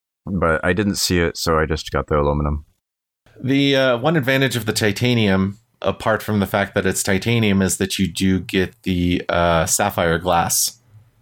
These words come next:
Speaker 2: where you don't get that with the aluminum, I think.
Speaker 1: Oh, so it's,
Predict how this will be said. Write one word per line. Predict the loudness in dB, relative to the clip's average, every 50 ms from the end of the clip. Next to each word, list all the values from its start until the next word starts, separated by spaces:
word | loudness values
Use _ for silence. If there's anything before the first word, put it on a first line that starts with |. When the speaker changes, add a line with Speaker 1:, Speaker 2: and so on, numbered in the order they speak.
| _ _ _ _
Speaker 2:
where | -2 0 2 2 2 2 2 2
you | 0 0 -2
don't | -2 -2 0 -2 -2 -2 -4 -8 -16 _ -6
get | -4 -4 -2 0
that | 0 0 0 -2
with | -4 -4
the | -2 0 0
aluminum, | 2 2 0 0 2 2 2 2 2 2
I | 2 0 0
think. | -2 -4 -4 -4 -6 -8 -10 -12 -14 -18 -20 -20 _ -6 0
Speaker 1:
Oh, | 2 2 2 2 0 -2 -6 -8 -10 -10 -10 -10
so | -4 0 0 2 2 2 2
it's, | 0 0 -2 -10